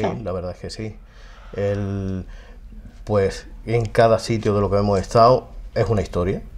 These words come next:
es una historia distinta. Las personas son otra historia. Eh, el socio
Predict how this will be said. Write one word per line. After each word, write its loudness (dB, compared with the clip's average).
es -2
una 0
historia 2
distinta. 2
Las 4
personas 2
son 0
otra -2
historia. 4
Eh, -2
el 0
socio 4